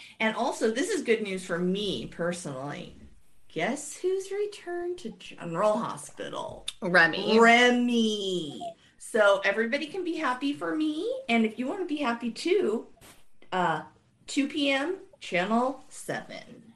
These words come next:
Speaker 2: Well, they're all in different states and countries.
Speaker 1: A B C.
Speaker 2: A B C, there you go.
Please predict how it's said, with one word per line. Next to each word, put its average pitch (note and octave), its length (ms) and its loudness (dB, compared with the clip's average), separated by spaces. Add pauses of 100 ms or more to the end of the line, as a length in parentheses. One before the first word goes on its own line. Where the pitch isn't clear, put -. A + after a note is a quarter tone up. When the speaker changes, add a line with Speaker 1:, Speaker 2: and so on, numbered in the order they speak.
(680)
Speaker 2:
Well, D#3+ 340 6
they're E3+ 160 4
all D3+ 160 4
in D#3 80 -4
different D#3+ 320 -6
states D3 280 -6
and - 120 -6
countries. - 800 -6
Speaker 1:
A G#3+ 180 -2
B A3 220 -2
C. F3 520 -6
Speaker 2:
A A3 140 4
B G#3 160 0
C, F3 240 -2
there E3+ 160 2
you D#3+ 140 2
go. E2+ 200 -2